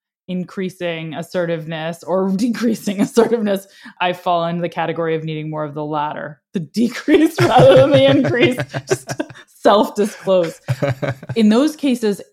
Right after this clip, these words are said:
Speaker 1: it probably has a bit to do with how you feel in that moment and present bias. I would suspect that both of those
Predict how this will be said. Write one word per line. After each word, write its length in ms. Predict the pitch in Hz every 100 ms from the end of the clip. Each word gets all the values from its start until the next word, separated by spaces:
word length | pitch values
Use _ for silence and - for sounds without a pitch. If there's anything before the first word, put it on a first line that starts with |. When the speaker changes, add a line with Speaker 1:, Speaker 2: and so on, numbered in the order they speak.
| _ -
Speaker 1:
it 340 | 196 196 - -
probably 480 | 208 196 196 202
has 240 | 190 170 175
a 80 | 165
bit 220 | 160 160
to 80 | 160
do 460 | 147 156 156 156 151
with 480 | 160 151 147 156 _ _ _ _ _
how 180 | - 175
you 180 | 175 160
feel 420 | - 180 170 165 -
in 180 | 180 170
that 200 | 156 -
moment 480 | 160 156 175 196 -
and 160 | 165
present 340 | 185 170 151 147
bias. 560 | 147 156 214 - - -
I 120 | 175
would 220 | 170 160 147
suspect 580 | - 160 - 160 -
that 220 | 175 156 151
both 260 | 156 160
of 140 | 160 147
those 600 | 151 151 156 165 -